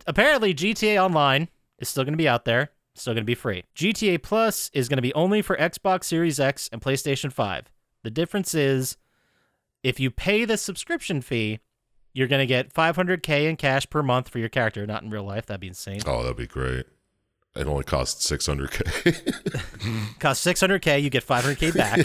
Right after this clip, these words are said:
Speaker 2: <laughs>
Speaker 1: Uh, there's special vehicles updates you'll get, cosmetic updates, discounts on stuff, R P bonus, which is, like, X P bonuses. That's what they call it, R P.
Speaker 2: Yeah, so it's like seasons for Call of Duty or something.
Speaker 1: Yeah, and, like, shark cards, which,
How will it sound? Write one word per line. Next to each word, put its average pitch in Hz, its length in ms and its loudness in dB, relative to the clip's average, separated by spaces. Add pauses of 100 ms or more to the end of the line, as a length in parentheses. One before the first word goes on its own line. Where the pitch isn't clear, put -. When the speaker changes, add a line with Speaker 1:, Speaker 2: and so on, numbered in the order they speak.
Speaker 2:
<laughs> - 40 0 (1000)
Speaker 1:
Uh, 131 200 0
there's 139 200 0
special 247 360 2
vehicles 214 800 2
updates 202 500 -2
you'll 196 80 2
get, 185 260 0
cosmetic 147 560 0
updates, 160 600 -2
discounts 160 500 -2
on 156 140 0
stuff, 156 560 0
R 143 220 4
P 151 220 -2
bonus, 147 440 0
which 123 160 -6
is, 110 320 -6
like, 101 180 -8
X 104 160 -8
P 104 180 -8
bonuses. 104 460 -8
That's - 160 -14
what 95 80 -12
they 92 80 -12
call 98 240 -8
it, - 80 -8
R 98 160 -8
P. 98 260 -12
Speaker 2:
Yeah, 110 240 6
so 98 200 4
it's - 120 0
like 82 160 0
seasons 73 540 0
for - 160 -12
Call 67 220 -2
of 60 60 -8
Duty 67 280 -2
or 64 80 -4
something. 62 380 -12 (400)
Speaker 1:
Yeah, 175 260 4
and, 139 80 0
like, 135 160 0
shark 127 260 0
cards, 113 300 -2
which, 190 340 0